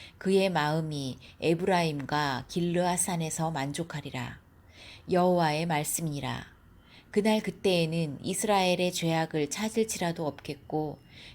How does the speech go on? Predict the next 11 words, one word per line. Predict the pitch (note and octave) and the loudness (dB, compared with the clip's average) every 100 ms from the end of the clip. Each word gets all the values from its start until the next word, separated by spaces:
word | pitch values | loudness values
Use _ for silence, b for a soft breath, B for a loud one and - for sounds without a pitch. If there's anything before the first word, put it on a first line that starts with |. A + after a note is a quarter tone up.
| B | B
유다의 | F#3+ F#3+ G#3 G3+ | -2 2 4 4
죄를 | G3+ F3+ F3 F3 | 2 0 0 -2
찾을지라도 | G3 G3+ G#3 G3+ - D#3 D3+ D3 C3 - - _ - - | -4 -2 -2 -2 -4 -4 -4 -6 -6 -8 -16 _ -20 -10
찾아내지 | B3+ B3+ B3+ A3+ G#3 F#3+ | -2 2 4 4 0 0
못하리니, | D#3+ E3 F3+ D#3+ D3 D3 C#3+ | 0 0 -4 -2 -4 -6 -6
이는 | - E3 E3+ E3 C#3+ | -4 0 2 2 2
내가 | D3+ E3+ E3 | 0 2 0
남긴 | C#3+ D3 D3+ D#3+ | 0 -2 -2 -2
자를 | D#3 D3 E3 D3 | -2 0 2 2
용서할 | D3 E3 G3 F3 | 2 0 -2 -2
것임이라. | D#3+ D3 - C#3 C3 A2+ | -2 -2 -2 -2 -4 -4